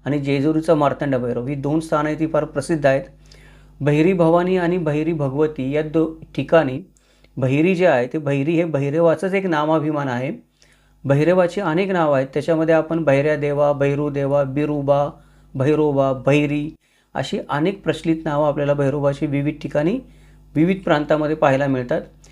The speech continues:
यातला भैरी आणि भैरव म्हणजे शिवशंकर आणि भवानी किंवा भगवती म्हणजे पार्वती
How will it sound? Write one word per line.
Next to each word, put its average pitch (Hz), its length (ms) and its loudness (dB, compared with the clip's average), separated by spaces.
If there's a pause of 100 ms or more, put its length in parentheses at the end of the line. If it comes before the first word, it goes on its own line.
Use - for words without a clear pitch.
(220)
यातला 156 280 4
भैरी 160 680 0 (320)
आणि 160 200 2
भैरव 156 460 4 (340)
म्हणजे 156 200 -2
शिवशंकर 165 680 -2 (560)
आणि 151 120 2
भवानी 170 680 2
किंवा 165 160 2
भगवती 151 800 0 (280)
म्हणजे 147 200 -2
पार्वती 151 680 2